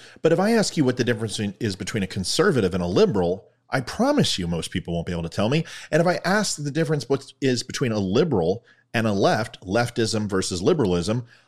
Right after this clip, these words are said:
I am confident nobody could tell me because I've never had anyone be able to tell me. So I went to look it up myself. And this was about ten years ago. And I realized that there was a very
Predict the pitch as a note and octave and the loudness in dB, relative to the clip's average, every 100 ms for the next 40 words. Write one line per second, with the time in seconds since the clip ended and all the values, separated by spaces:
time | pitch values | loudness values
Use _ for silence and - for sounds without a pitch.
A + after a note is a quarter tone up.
0 | _ B2 D#3 F3 B2 C3 A2+ - B2 A2+ | _ 0 2 2 2 0 0 0 2 4
1 | C#3+ G#2+ D#2+ D2 - - E2 C#2+ - C3 | 4 4 -2 -4 -8 -6 -6 -6 -2 2
2 | D3+ D#3 D#3 D3 F3+ F3 D#3+ D3 G3+ G3+ | 4 4 2 2 2 2 4 4 4 4
3 | C3 C3+ C3 C#3+ G#3+ B3+ B2 - D#2+ - | 2 2 2 2 2 0 -2 -6 -10 -12
4 | _ _ _ _ _ _ _ - E3 F3+ | _ _ _ _ _ _ _ 0 2 4
5 | A#3+ G#3+ F3+ F3 D3+ C#3 B2+ B2+ A#2 - | 4 2 0 2 2 2 0 0 -2 0
6 | - A3+ - - - _ - - D#3+ A3+ | 0 -2 -4 -10 -18 _ -20 -4 2 2
7 | C4+ A3+ G#3+ F3 F#3 F3 D#3+ G3+ F#3 F#2+ | 4 4 4 4 2 4 4 2 2 -2
8 | D#2 D2 - _ C3 C#3+ C#3 E3 C4 A3 | -4 -8 -14 _ 0 2 4 4 6 4
9 | F2+ D#2+ D#2+ A2+ C#3+ D3 C#3 G2+ D3+ G3 | 2 -2 -2 2 4 4 4 2 2 4
10 | G#3+ G3+ | 2 0